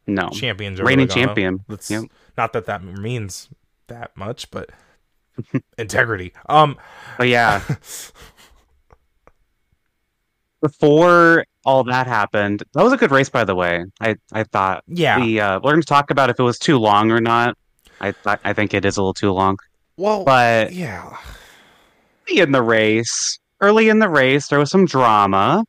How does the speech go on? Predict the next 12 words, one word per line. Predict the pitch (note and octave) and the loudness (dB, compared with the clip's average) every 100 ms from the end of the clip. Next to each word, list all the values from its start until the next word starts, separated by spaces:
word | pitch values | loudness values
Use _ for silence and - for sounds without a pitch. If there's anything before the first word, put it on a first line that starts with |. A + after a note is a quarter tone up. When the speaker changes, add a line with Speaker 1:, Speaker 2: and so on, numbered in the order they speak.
| _ _ - - | _ _ -16 -2
Speaker 1:
Uh, | B2+ B2 B2 - _ - | 2 4 2 -2 _ -4
Ross | A#2+ D3+ F3+ | 2 4 4
Chastain | - G3 F#3 - E3+ F#3 G#3 | 2 2 2 2 4 4 4
did | F3 A2+ | 2 4
Ross | A2+ A#2 - | 2 2 0
Chastain | D3 B2 A#2 B2 A2+ G#2 G2 | 0 0 0 0 2 0 -2
things, | - C3+ E3 G#3+ - | -2 2 2 0 -2
and | A#2 | -2
he | A2 | -2
spun | G#2 - C3+ C3+ C#3 | -4 -4 0 2 2
Brennan | A2+ A2 A2 G2+ F#2 _ | 2 0 0 -2 -4 _
Poole. | - G#2+ G#2 C#3+ C4 | -6 -2 0 2 0